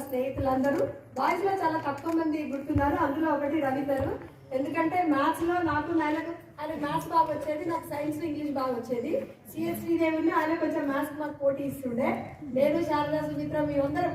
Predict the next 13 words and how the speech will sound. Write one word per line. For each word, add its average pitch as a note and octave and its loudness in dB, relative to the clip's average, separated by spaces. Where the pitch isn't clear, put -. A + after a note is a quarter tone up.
మిగతా C4 -4
వాళ్ళందరూ C#4+ 0
ఒక C#4+ 0
జట్టుకు C4+ 0
ఉండేది. C4 2
ఇక - -8
వాళ్ళందరూ, C#4 2
ఇక C4 -4
కొంచెం C4+ 0
మల్లేశం, C#4+ 0
కొంతమంది F#4+ -2
బాగా E4 0
గుర్తున్నారు, C#4 -4